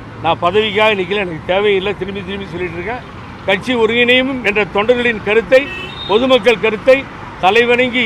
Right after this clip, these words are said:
ஏற்றுக்கொண்டு வா என்கின்ற, சொல்கின்ற கடைசி வாய்ப்பு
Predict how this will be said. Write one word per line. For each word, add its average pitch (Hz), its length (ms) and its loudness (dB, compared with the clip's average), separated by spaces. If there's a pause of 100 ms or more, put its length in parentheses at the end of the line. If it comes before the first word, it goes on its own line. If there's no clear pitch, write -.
ஏற்றுக்கொண்டு 214 540 2
வா 254 120 6 (280)
என்கின்ற, 214 300 0 (540)
சொல்கின்ற 220 420 2 (140)
கடைசி 247 460 4 (120)
வாய்ப்பு 233 360 6